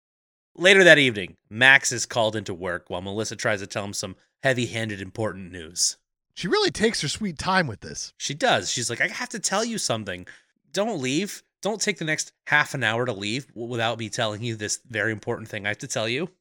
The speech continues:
Speaker 2: Right. The phone rings, and this is one of the weirdest phone rings I've ever heard because it doesn't ring so much, like, in a pattern.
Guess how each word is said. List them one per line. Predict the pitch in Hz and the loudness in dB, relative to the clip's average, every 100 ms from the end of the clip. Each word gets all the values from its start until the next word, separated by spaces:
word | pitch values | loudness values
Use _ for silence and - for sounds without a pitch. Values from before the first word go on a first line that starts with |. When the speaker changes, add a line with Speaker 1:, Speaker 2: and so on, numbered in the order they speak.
| _ - | _ 0
Speaker 2:
Right. | 294 156 | 2 2
The | 180 | -2
phone | - 269 349 277 | 6 6 6 2
rings, | 196 190 139 139 - | 2 4 2 -2 -6
and | 156 156 151 - - | -4 -4 -6 -12 -6
this | 208 - | -4 -4
is | 214 | -4
one | 220 | -4
of | 185 | -4
the | |
weirdest | 147 180 190 165 - | -6 -6 -4 -6 -4
phone | 170 156 | -2 -2
rings | 143 127 | -4 -6
I've | 131 | -4
ever | 123 | -6
heard | 104 127 104 | -4 -4 -4
because | 92 107 127 113 - - | -8 -6 -4 -4 -8 -10
it | 135 | -4
doesn't | 185 208 226 - _ - | 0 -2 -4 -12 _ -14
ring | 120 165 151 120 113 - | -6 -4 -4 -6 -12 -12
so | - 147 135 | -6 -4 -4
much, | 120 117 - | -4 -6 -6
like, | 113 110 | -8 -8
in | |
a | 95 | -12
pattern. | - 117 123 156 165 | -4 0 0 0 -8